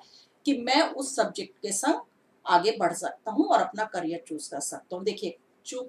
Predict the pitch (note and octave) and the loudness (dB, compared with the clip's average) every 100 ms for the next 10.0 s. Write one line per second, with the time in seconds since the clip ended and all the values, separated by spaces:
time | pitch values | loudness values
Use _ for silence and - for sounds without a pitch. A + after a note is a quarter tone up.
0 | - A#3+ A#3 E4 F#4 - G3 F#3+ - C4 | 2 6 8 8 6 4 2 2 2 2
1 | C4+ E4+ F4 _ _ _ _ _ _ _ | 4 2 -2 _ _ _ _ _ _ _
2 | _ _ _ _ C#4+ C#4+ D#4+ E4 D4+ C#4+ | _ _ _ _ 2 8 8 8 8 6
3 | D4 D#4 - D4+ D4+ - C#4 C#4 D4+ - | 6 4 4 4 4 4 4 6 4 2
4 | D#4 D#4 C#4 C4 A3+ A#3 A3+ A3+ A3 G#3 | 6 6 6 4 2 2 0 0 2 4
5 | A#3 A3+ - A3+ A3 G3+ C#4 D4 C#4+ A3+ | 2 2 0 -2 -2 0 4 4 4 2
6 | D4 C#4 _ C#4 E4+ G#4 D#4 C4 A#3 A3 | 2 0 _ 0 2 4 2 2 2 2
7 | G#3 A3 E3+ D#3+ D#3+ D#4+ F4 - C#3 - | 2 0 0 -2 0 2 0 -2 -2 -6
8 | _ _ _ _ _ _ _ _ _ A3 | _ _ _ _ _ _ _ _ _ 0
9 | G3+ F3+ G3 F4+ F4 - C4+ A3 G#3+ F3 | 2 4 4 4 2 2 6 6 6 4